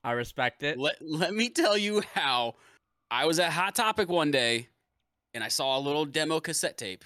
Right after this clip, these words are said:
Speaker 1: Okay.
Speaker 2: of this band called Slipknot, and they're all in orange jumpsuits, and it was free, and I was like, "This looks awesome.
Speaker 1: Okay.
Speaker 2: I'm gonna take it." And I think it had, like, two or three songs on it.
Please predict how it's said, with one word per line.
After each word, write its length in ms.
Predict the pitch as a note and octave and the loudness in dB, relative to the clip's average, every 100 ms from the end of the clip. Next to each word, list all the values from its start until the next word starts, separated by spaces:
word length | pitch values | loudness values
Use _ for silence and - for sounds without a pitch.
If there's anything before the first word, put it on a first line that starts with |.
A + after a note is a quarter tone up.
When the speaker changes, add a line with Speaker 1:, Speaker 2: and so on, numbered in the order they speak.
| - - | -20 -20
Speaker 1:
Okay. 180 | G#2+ G#2 | -18 -14
Speaker 2:
of 100 | G#2+ | -10
this 120 | G#2 | -8
band 280 | - G#2+ A2 | -6 -6 -4
called 180 | A#2 G#2 | -4 -4
Slipknot, 480 | - A#2+ G2 D#2+ F#2 | -4 -6 -6 -10 -10
and 100 | F#2 F2+ | -10 -6
they're 160 | F#2 | -4
all 140 | G2 G2 | -2 -4
in 80 | |
orange 220 | F#2 F#2+ - | -6 -8 -8
jumpsuits, 480 | F#2 F2+ D#2+ D2 - | -8 -8 -10 -12 -14
and 140 | E2+ - | -14 -12
it 40 | |
was 100 | F2 - | -10 -8
free, 400 | - D#3+ F#2+ D#2 | -4 -2 -2 -8
and 80 | |
I 40 | D2 | -12
was 80 | D2+ | -12
like, 160 | D2 - _ _ _ _ _ _ _ _ - | -14 -18 _ _ _ _ _ _ _ _ -6
"This 220 | F#2 - | -6 -4
looks 180 | F#2+ G2+ | -6 -4
awesome. 400 | F#2 A2 C3 C#3 _ - C3+ | -2 -4 -8 -12 _ -10 -4
Speaker 1:
Okay. 180 | B2+ | -2
Speaker 2:
I'm 60 | B2+ | 0
gonna 240 | B2 G#2 G#2 | -2 -2 -6
take 300 | - A2+ - | -4 -6 -6
it." 160 | - _ - _ _ _ _ _ _ _ _ _ _ _ _ _ - | -20 _ -20 _ _ _ _ _ _ _ _ _ _ _ _ _ -8
And 80 | F#3 | -4
I 60 | E3 | -4
think 240 | - A3 | -4 -6
it 100 | G#3+ | -6
had, 220 | C#3 D#3 C3 | -6 -6 -6
like, 280 | G2+ E2 - - - | -6 -8 -12 -14 -14
two 220 | - E3 | -10 -8
or 80 | F3+ | -8
three 280 | - C3+ C3 | -10 -10 -6
songs 420 | - F#2 F#2 E2+ | -6 -6 -12 -14
on 180 | D2 | -14
it. 100 | D2 | -14